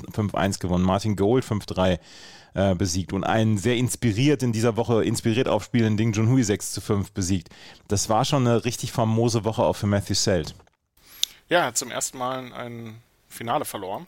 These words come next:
Speaker 2: ein Weltranglistenfinale. <laughs> Ähm, <laughs> das war ja das zweite für ihn.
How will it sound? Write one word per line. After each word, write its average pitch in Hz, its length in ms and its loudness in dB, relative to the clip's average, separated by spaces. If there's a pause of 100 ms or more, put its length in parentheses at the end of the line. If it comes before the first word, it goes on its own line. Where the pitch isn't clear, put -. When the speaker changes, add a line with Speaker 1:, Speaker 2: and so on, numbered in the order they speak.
Speaker 2:
ein 127 160 -16
Weltranglistenfinale. 110 1000 -4
<laughs> - 60 -20 (420)
Ähm, 107 400 -8 (100)
<laughs> - 120 -10
das - 220 0
war 113 180 -6
ja 127 100 6
das 113 280 -4
zweite 110 380 0
für - 120 -14
ihn. 131 240 -10